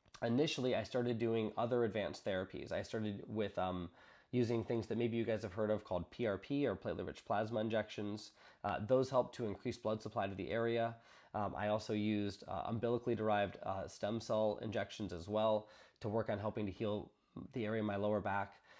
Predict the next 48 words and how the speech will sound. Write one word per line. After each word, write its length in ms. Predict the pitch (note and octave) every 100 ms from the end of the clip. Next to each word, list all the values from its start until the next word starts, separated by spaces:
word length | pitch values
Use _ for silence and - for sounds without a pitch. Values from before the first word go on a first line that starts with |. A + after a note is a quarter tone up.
| - -
Uh, 120 | B2 -
there 160 | B2
were 80 | C3+
definitely 300 | D3 D#3+ E3+
limitations 720 | B2+ B2 G#2 A2 G#2+ B2+ B2+ A2
with 220 | G#2+ -
these. 180 | A#2+ A2
I 80 |
think 180 | G2+ A#2
that 100 | G#2
they 120 | G#2
could 140 | G2+ G2+
be 80 | F#2+
great 420 | G2+ F#2+ G#2+ -
therapies. 600 | G2+ G2+ G#2+ C#3+ E3+ - - - - - -
Some 200 | - F3+
of 80 | D#3
the 60 |
limitations 720 | D3 C#3+ C3 A#2 A#2+ C#3 C3 G#2+
were 140 | G#2+
cost, 640 | - - G#2+ C3 - - - -
and 120 | A2
these 160 | A#2 A2
are 40 |
for 140 | G#2+ A2
a 60 |
lot 180 | G2 G2+
of 80 | G2+
my 140 | F#2
patients. 540 | F#2+ G2 - B2 B2+ - _
You 120 | A2+
know, 100 | G2+
to 140 | G2 F#2
do 160 | A2+
some 160 | A2 A#2
of 100 | G#2+
these 220 | G#2+ F#2
injections 580 | F#2 F#2 F#2 - A2+ G#2
can 180 | - G2
cost 420 | G#2 F#2 F2+ - - - - _ -
thousands, 500 | - G2+ A2+ A2+ A2+
if 140 | A2+ G#2
not 240 | G2+ -
tens 280 | - G#2+ A2
of 120 | G2+
thousands 460 | - F#2 G2+ G#2 F#2+
of 120 | F2
dollars. 560 | E2+ E2+ G#2+ C#3 D3+